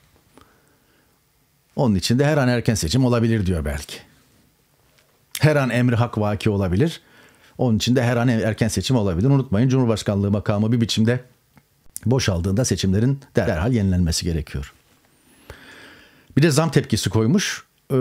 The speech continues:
koyarken de şunu söylemiş. "Vatandaşlar neden sesiniz çıkmıyor diye bağırıyor. Asıl sizin sesinizin çıkması lazım." <laughs> Gürsel Tekin pazarda. O arada pazarda, e, zeytin,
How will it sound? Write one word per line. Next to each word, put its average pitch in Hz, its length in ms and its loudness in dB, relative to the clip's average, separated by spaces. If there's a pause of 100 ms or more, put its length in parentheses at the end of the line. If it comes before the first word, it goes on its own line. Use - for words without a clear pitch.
(180)
koyarken 190 420 2
de 180 60 2
şunu 170 200 2
söylemiş. 95 440 0
"Vatandaşlar 170 600 2
neden 196 220 4
sesiniz 196 420 2
çıkmıyor 135 380 0
diye 123 160 2
bağırıyor. 107 380 2
Asıl 156 260 0
sizin 202 240 0
sesinizin 190 460 2
çıkması 113 420 0
lazım." 90 360 -4 (920)
<laughs> 180 80 0 (2000)
Gürsel 127 280 2
Tekin 165 360 2
pazarda. 123 640 0
O 208 140 4
arada 160 220 2
pazarda, 143 600 0
e, 117 80 0
zeytin, 123 460 0